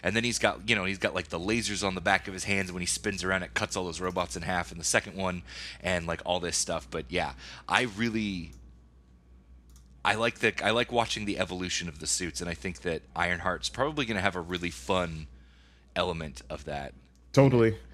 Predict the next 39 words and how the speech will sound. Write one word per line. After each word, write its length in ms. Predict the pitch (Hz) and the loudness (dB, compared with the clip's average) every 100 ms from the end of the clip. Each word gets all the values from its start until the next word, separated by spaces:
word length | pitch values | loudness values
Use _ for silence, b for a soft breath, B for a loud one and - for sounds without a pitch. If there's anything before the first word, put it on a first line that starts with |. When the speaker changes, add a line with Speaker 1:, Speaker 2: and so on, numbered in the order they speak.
| B B B | B B B
Speaker 2:
I'm 120 | 139 | 10
just 200 | 143 139 | 10 10
pulling 180 | 151 147 | 10 10
up 80 | 139 | 8
the 60 | 131 | 8
trailer 340 | 147 131 123 | 8 10 8
here 220 | 117 131 | 8 8
so 100 | 123 | 8
we 60 | 127 | 6
can 160 | 120 120 | 6 6
look 160 | 117 | 6
at 60 | 110 | 6
Speaker 1:
Yep. 60 | |
Speaker 2:
some 100 | 123 | 6
of 60 | 113 | 6
the 140 | 110 120 | 8 8
imagery 440 | 123 110 120 123 | 8 6 6 6
while 200 | 110 117 | 8 8
we're 60 | 113 | 8
watching 340 | 117 113 120 | 8 6 4
this. 280 | 120 113 - B B | 2 2 -4 B B
So 120 | - 175 | 10 12
it 40 | |
opens 320 | 190 196 170 | 12 12 10
with 120 | 165 | 10
the 80 | 175 | 8
funeral 300 | 147 160 151 | 8 10 10
procession 460 | 147 139 156 139 147 | 10 10 10 8 6
for 100 | 139 | 8
Black 260 | 127 123 - | 10 8 8
Panther. 540 | 151 147 139 139 131 B B B B B - | 6 8 8 8 6 B B B B B 4
Um, 520 | 123 123 120 120 120 | 8 10 10 8 6
we're 100 | 131 | 6
getting 260 | 123 135 131 | 10 10 8
some 260 | 139 127 104 | 8 6 8
voiceover 640 | 113 135 135 131 113 120 | 8 8 10 8 8 6
from 420 | - 123 117 113 | 6 6 8 8
Namor 560 | 120 131 127 127 127 127 | 10 10 10 10 10 10
here. 420 | 120 123 123 113 | 10 10 10 6